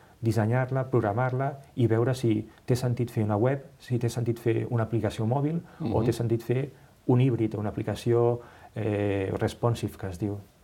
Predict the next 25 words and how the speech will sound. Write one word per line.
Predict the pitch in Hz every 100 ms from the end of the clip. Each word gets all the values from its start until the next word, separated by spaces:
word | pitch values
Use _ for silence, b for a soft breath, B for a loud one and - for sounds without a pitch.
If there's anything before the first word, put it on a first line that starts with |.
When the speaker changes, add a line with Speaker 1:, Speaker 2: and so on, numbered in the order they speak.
| - -
Speaker 2:
Mhm. | 110 101
Speaker 1:
que | 95 98
serveixi | 107 98 117
tant | 113 104
per | 101
la | 98
web | 113
com | 104
pel | 92 92
mòbil. | 95 98 107 - -
Speaker 2:
Mhm. | 123 104 B B B -
És | 127 -
molt, | 120 117 120 139 131
eh, | 104 101 101 92 90 92
vibrant, | 101 95 95 131 233 -
diguem, | 127 101 104 208 165
l'ambient | 110 98 95 92
a |
Barcelona, | 92 92 90 87 110
en | 170
eixe | 123 -
sentit | 87 95 101 92
de | 92
desenvolupador. | 95 90 92 90 90 90 87 110 170
És, | 101